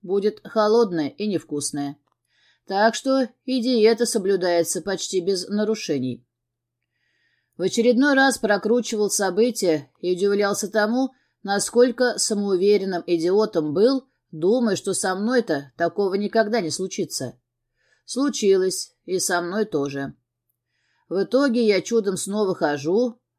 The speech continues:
мать посидела, а отец после инфаркта. Поток печальных мыслей прервала курица на велосипеде, врезавшаяся в меня.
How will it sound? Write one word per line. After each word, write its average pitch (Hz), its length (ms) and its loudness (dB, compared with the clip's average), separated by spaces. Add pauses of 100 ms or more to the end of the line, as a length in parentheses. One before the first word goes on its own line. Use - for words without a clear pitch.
(140)
мать 185 320 -2
посидела, 190 720 0 (380)
а 202 140 2
отец 240 360 0
после 196 360 -2
инфаркта. 143 800 -6 (960)
Поток 254 440 0
печальных 220 540 2
мыслей 208 680 2
прервала 202 520 2
курица 202 480 0
на 160 60 -6
велосипеде, 165 800 0 (100)
врезавшаяся 202 840 -2
в 196 80 -8
меня. 180 440 -2